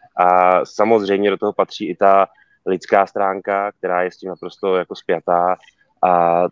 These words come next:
tady je potřeba říct, že Milan Čarek je dlouholetý pracovník vlastně Dynama, dlouholetý sekretář jeho a chce se to udělat tak, aby, aby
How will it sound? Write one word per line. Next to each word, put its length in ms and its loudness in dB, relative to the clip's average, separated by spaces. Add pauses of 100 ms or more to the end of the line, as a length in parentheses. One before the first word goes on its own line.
tady 160 0
je 80 2
potřeba 400 -2
říct, 200 -8
že 320 0 (440)
Milan 240 0
Čarek 240 0
je 60 -2
dlouholetý 920 0 (280)
pracovník 600 -4
vlastně 260 -4
Dynama, 520 -2
dlouholetý 460 -2
sekretář 520 -2
jeho 320 -2 (520)
a 260 0 (1040)
chce 280 -8
se 160 -4
to 120 0
udělat 380 0
tak, 180 -4
aby, 500 -2 (600)
aby 640 -2